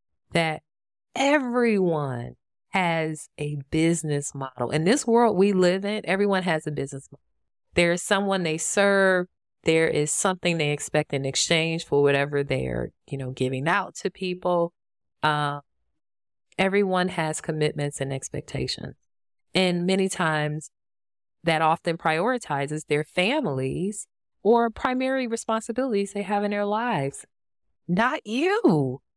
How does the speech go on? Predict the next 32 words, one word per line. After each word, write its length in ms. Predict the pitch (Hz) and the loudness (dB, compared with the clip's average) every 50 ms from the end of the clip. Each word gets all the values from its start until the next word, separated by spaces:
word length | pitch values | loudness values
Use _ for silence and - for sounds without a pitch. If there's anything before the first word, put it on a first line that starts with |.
| _ _ _ | _ _ _
<laughs> 320 | _ - 262 - _ - | _ -6 -6 -6 _ -2
I 140 | - 277 269 - - | 0 0 0 2 2
know 140 | 285 302 339 | 2 2 2
this 200 | 294 302 - - | 0 -2 -2 -4
is, 200 | 247 247 - - _ _ _ _ _ _ - | -8 -8 -8 -14 _ _ _ _ _ _ 0
this 200 | - 330 339 - | 0 0 2 2
is, 140 | 339 302 - | -2 -2 0
like, 260 | 277 226 208 190 196 | 2 2 0 0 -2
so 400 | - - - 240 233 262 285 277 | -4 0 2 4 4 4 2 0
hard 760 | - - - 196 196 196 208 196 175 160 151 147 147 143 147 _ _ _ _ _ _ _ _ _ | -2 -4 -6 -4 -2 0 0 2 2 2 2 0 0 -2 -4 _ _ _ _ _ _ _ _ _
for 180 | - - 202 175 | 0 2 2 2
people 580 | 175 - - 214 202 - - 185 180 175 175 - - - | 2 -2 -4 -4 -2 0 2 2 2 2 0 -4 -8 -8
to, 520 | - 180 165 156 156 151 147 151 151 - _ _ _ _ _ _ _ _ _ _ _ _ _ _ _ _ _ _ _ _ _ _ _ _ _ _ _ _ _ - | -6 -4 -4 -2 -2 -2 -2 -2 -4 -6 _ _ _ _ _ _ _ _ _ _ _ _ _ _ _ _ _ _ _ _ _ _ _ _ _ _ _ _ _ -4
you 240 | 180 196 190 180 160 | 0 0 2 2 2
know, 300 | 156 147 147 143 143 143 | 2 2 2 2 0 -2
to 160 | - - - 170 | 0 0 0 2
really 320 | 165 180 185 190 175 170 | 4 4 4 4 4 2
get 220 | 147 160 156 - | 2 2 0 2
the 80 | - 147 | 0 -4
concept 580 | - - - 175 170 180 180 - - 175 165 - | -2 0 0 2 2 2 0 0 0 0 0 0
when 160 | 147 147 151 | -2 0 0
they're 100 | 147 - | 0 0
in 240 | - - 160 156 151 | 0 0 0 0 0
the 80 | 143 | 0
moment 460 | 143 139 143 143 143 139 139 123 117 - | 0 2 0 2 2 0 -2 -4 -4 -4
of 160 | - 139 139 | -6 -4 -2
being 260 | 143 151 143 135 135 | -2 -2 -2 -2 -2
disappointed 840 | 143 147 147 - - 139 _ - - - 156 147 143 135 107 73 - _ _ _ _ _ _ _ _ _ _ _ - | -2 -2 -2 -4 -6 -8 _ -10 -2 0 2 2 2 0 -4 -8 -12 _ _ _ _ _ _ _ _ _ _ _ 0
by 180 | 147 143 139 | 0 0 0
someone. 540 | 123 - - - 147 139 143 135 135 131 135 135 135 _ _ _ _ _ _ _ _ _ _ _ _ _ _ _ _ - | -2 -6 -8 -8 -8 -10 -12 -16 -18 -18 -20 _ _ _ _ _ _ _ _ _ _ _ _ _ _ _ _ _ _ 0
You 120 | 196 202 190 | 2 4 4
know, 500 | 175 165 156 156 151 147 147 151 - | 4 4 2 0 0 -2 -4 -6 -8